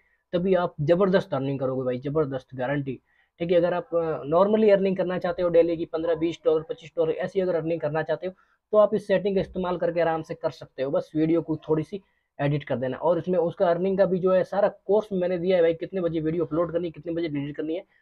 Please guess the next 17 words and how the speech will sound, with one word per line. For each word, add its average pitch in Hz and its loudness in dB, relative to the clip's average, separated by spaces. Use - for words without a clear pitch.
उसमें 180 -4
आपकी 165 -4
अर्निंग 143 -4
हो 135 -4
जाएगी। 117 -4
अब 160 -4
यहाँ 160 -2
पर 190 2
देख 170 -4
सकते 180 -6
हैं 208 -6
ऊपर 185 2
आ 185 4
रहा 185 2
है 202 -2
शेयर 190 4
पेज 170 -2